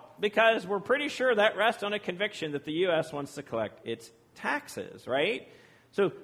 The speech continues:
move that over into faith. We have an assurance, a substantial belief in these things because we have a conviction that what God has promised will, in fact, come to pass. And that leads to the second part of the verse,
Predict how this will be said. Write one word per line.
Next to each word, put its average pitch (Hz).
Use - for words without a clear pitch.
move 285
that 247
over 247
into 240
faith. 240
We 220
have 208
an 202
assurance, 220
a 135
substantial 220
belief 214
in 160
these 139
things 139
because 165
we 185
have 175
a 175
conviction 160
that 143
what 170
God 175
has 190
promised 120
will, 156
in 143
fact, 110
come 113
to -
pass. 170
And 196
that 226
leads 196
to 202
the 220
second 233
part 120
of 127
the 117
verse, 113